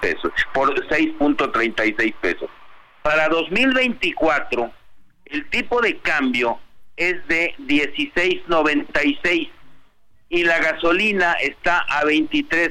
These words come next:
pesos por litro, con un diferencial con los Estados Unidos de ciento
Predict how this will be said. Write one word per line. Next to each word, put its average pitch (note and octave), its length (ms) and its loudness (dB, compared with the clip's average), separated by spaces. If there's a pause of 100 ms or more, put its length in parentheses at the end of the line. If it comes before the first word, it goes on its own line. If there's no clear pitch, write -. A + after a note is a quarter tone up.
pesos D3+ 400 -2
por C#3+ 180 -4
litro, D#3 400 0 (680)
con D#3 200 4
un A#3 200 6
diferencial D#3+ 800 2
con D3 200 4
los B2 160 0
Estados D#3+ 480 2
Unidos C3 460 2 (520)
de D3 260 0
ciento G3 480 2